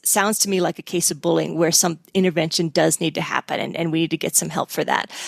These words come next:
But if it's a case of conflict, you know, that's an opportunity for us to think about what is a way to help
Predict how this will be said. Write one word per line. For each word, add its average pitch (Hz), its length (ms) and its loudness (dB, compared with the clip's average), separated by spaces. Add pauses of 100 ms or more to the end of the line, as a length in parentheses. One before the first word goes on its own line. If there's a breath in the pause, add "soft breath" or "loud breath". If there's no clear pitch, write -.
(160 loud breath)
But 202 140 4
if 214 120 4
it's - 180 2
a - 40 0
case 302 360 0
of - 280 -2
conflict, 349 760 0 (240 loud breath)
you 202 100 -4
know, 190 120 4
that's 247 440 -2
an 349 80 0
opportunity 202 540 0
for - 160 -2
us 185 140 2
to 196 100 2
think 220 240 0
about 170 280 4 (340 loud breath)
what 196 340 2
is 285 180 2
a 285 80 0
way 185 460 2
to 180 140 -6
help 170 400 -6